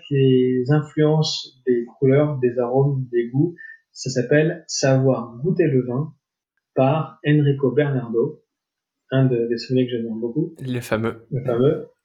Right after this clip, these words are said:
Speaker 1: euh, qui effectivement a, a eu cette capacité de mettre en lumière les secrets du vin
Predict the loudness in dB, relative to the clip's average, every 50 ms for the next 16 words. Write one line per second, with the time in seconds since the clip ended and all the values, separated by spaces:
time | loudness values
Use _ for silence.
0 | -4 -2 -2 0 0 -2 -2 -4 -6 -12 -2 0 0 0 2 0 -4 -4 -4 -2
1 | 0 2 2 2 0 -2 -6 -8 _ _ _ _ _ _ _ -4 -4 -4 -4 -8
2 | -6 0 2 2 2 2 0 -2 0 0 0 2 2 0 0 -2 -6 -6 -6 0
3 | 2 2 2 2 0 0 0 0 2 2 0 0 0 -2 0 0 2 2 2 2
4 | 2 2 0 0 -2 -8 _ _ _ _ _ _ _ _ _ _ _ _ 0 0
5 | 0 2 2 0 0 0 2 0 2 2 2 0 2 2 0 0 -2 -6 -10